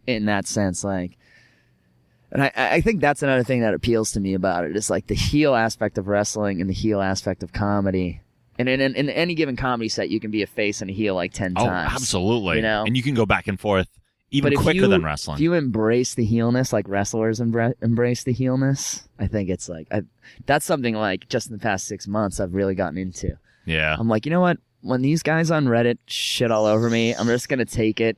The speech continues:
Speaker 1: as, like, as heat instead of as, like, soul-crushing, uh, criticism."
Speaker 2: <laughs> Well, you must follow C M Punk on Twitter.
Speaker 1: Yeah.
Speaker 2: He is the greatest, like, Twitter heel ever.
Speaker 1: Yeah. I love how he's
Speaker 2: So
Speaker 1: just, "Un-,
Speaker 2: funny.
Speaker 1: un-, un-, what is it? Blocked."
Speaker 2: Yeah.
Speaker 1: Yeah.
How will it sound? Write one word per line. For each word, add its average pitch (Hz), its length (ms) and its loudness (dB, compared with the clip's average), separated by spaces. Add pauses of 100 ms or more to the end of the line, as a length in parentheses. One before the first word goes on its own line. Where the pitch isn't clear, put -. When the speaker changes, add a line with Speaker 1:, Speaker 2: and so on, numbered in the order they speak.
(140)
Speaker 1:
as, 98 200 -4
like, 95 500 0 (360)
as 110 200 0
heat 120 480 2
instead 107 340 -2
of 104 120 0
as, 98 180 0
like, 87 440 -2 (880)
soul-crushing, 104 1000 0
uh, 92 380 0 (160)
criticism." 131 600 0
Speaker 2:
<laughs> 127 160 2 (440)
Well, 123 100 4
you 165 80 4
must 175 160 0
follow 147 260 0
C 113 220 -2
M 82 100 -4
Punk 92 280 -2
on 71 120 -8
Twitter. 69 420 -8
Speaker 1:
Yeah. 107 280 -4 (220)
Speaker 2:
He - 180 0
is 127 140 2
the 98 100 -2
greatest, 101 640 0
like, 87 280 0 (100)
Twitter 107 280 0
heel 87 300 -2
ever. 85 320 -2
Speaker 1:
Yeah. 98 300 0 (460)
I 113 60 -4
love 117 140 4
how 117 120 4
he's 110 100 2
Speaker 2:
So 113 160 4
Speaker 1:
just, 90 100 -2
"Un-, 277 200 4
Speaker 2:
funny. 73 240 -2 (100)
Speaker 1:
un-, 226 260 2 (160)
un-, 180 280 -2
what 156 160 2
is 120 80 -6
it? 117 100 -14
Blocked." 151 520 0
Speaker 2:
Yeah. 113 260 4
Speaker 1:
Yeah. 123 240 2